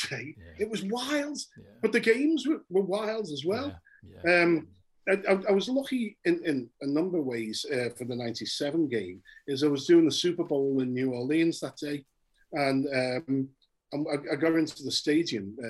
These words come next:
Speaker 1: the Superdome, and as I walked in, one of the other journalists was there, and he said to me, "Ah,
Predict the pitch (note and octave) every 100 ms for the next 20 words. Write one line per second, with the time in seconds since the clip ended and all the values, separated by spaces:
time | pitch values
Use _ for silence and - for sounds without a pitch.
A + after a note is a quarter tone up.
0 | G#2+ A2 - - - D3+ D3 D#3 C#3 B2+
1 | G#2+ G#2+ - _ _ - D3+ D#3 C#3+ C3+
2 | B2+ - D3 C3 C3 C#3 C3 C3+ B2 C3+
3 | C3 B2 - A#2+ A#2+ A#2 A#2+ G#2+ C3 B2
4 | B2 B2